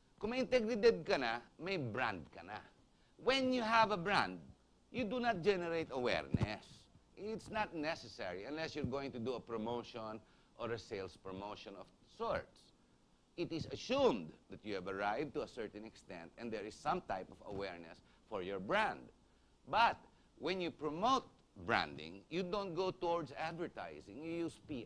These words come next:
R. In other way, in other words, you do not let the market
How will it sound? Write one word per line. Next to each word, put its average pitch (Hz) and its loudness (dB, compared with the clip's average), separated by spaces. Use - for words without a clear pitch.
R. 98 -4
In 90 -10
other 156 -2
way, 120 2
in 117 -4
other 160 0
words, 92 -6
you 143 0
do 143 0
not 165 2
let 151 0
the 117 0
market 147 0